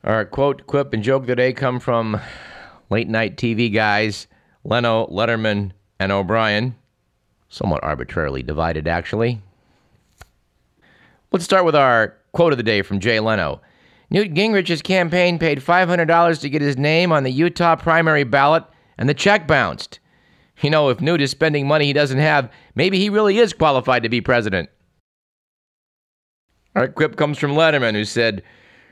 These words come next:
"Rick Santorum has dropped out of the race. He wanted to ban gambling and outlaw pornography." And this is a guy who claims Romney's out of touch with America.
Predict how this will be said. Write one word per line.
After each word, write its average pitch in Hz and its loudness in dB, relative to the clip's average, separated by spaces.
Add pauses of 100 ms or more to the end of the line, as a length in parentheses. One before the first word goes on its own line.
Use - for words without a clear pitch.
(140)
"Rick 156 -2
Santorum 175 2
has 135 0
dropped 151 0
out 156 4
of 151 2
the 147 4
race. 120 0 (360)
He 127 -2
wanted 160 2
to 147 0
ban 175 2
gambling 156 0 (100)
and 104 -4
outlaw 131 0
pornography." 127 -2 (760)
And - -2
this 180 0
is 165 -4
a 165 2
guy 160 4
who 143 2
claims 139 -2
Romney's 147 2
out 107 2
of 107 -2
touch 104 -4
with 98 -2
America. 85 -2